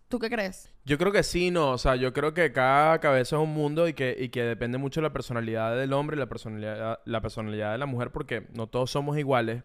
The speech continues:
Speaker 2: Pero creo que estadísticamente hablando, yo creo, me, yo creo esto, que las mujeres cuando terminan una relación, cuando salen ya de una relación, se fueron hace rato.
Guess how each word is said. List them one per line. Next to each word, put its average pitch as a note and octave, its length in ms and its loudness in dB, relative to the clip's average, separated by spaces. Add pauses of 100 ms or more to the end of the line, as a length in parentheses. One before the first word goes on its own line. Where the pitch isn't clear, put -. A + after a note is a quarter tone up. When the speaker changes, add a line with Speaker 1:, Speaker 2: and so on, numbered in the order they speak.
(120)
Speaker 2:
Pero C3+ 260 2
creo D3 260 2
que F3 380 0 (100)
estadísticamente C#3+ 1300 -2
hablando, C#3 720 0
yo C#3 260 -2
creo, D3+ 300 -2
me, C#3 260 -8
yo C#3+ 160 -4
creo B2 300 0
esto, G#2+ 340 -10 (480)
que C3+ 640 2
las C#3+ 220 2
mujeres D3 560 -2
cuando C3 240 -4
terminan C3+ 320 -4
una F3+ 180 -6
relación, E3 540 -4
cuando A#2 260 -6
salen C#3 320 -4
ya D#3 160 2
de D#3 80 0
una D#3+ 160 -4
relación, D3+ 580 -2 (680)
se D3+ 240 2
fueron C#3+ 380 2
hace C3+ 220 -2
rato. D3+ 460 2